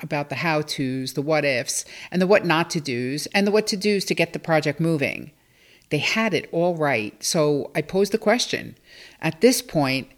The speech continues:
having a well-thought-out plan, all the moving pieces in their respective places, and the support of your families, friends, and peers,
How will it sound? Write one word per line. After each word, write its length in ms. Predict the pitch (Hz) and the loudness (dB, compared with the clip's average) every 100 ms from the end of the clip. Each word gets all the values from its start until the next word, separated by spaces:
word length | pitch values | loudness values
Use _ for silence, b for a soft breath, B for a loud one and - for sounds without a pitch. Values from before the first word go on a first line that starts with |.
| _ | _
having 280 | - 180 175 | -4 0 0
a 60 | 160 | 2
well-thought-out 680 | 170 220 226 226 190 156 | 2 2 2 2 4 2
plan, 480 | - 131 123 123 127 - _ | -2 -4 -4 -4 -8 -12 _
all 220 | - 185 | 2 4
the 80 | 208 | 4
moving 320 | 214 190 185 | 2 2 0
pieces 460 | 175 143 131 - 135 | -2 -4 -4 -4 -4
in 100 | 135 | -2
their 140 | 131 | -2
respective 500 | 135 - 156 151 143 | -4 -2 -2 -2 -6
places, 640 | - 156 151 151 127 131 - B - | 0 2 2 0 -4 -4 -10 B -4
and 140 | 165 | 0
the 60 | 165 | 0
support 340 | - 208 226 | 0 0 0
of 100 | 220 | 0
your 80 | 151 | -4
families, 560 | 151 151 156 156 156 | -2 -2 0 -2 -4
friends, 380 | - 151 147 143 | -4 -2 -2 -2
and 140 | 131 135 | -6 -4
peers, 440 | 214 190 147 143 | 0 2 2 -2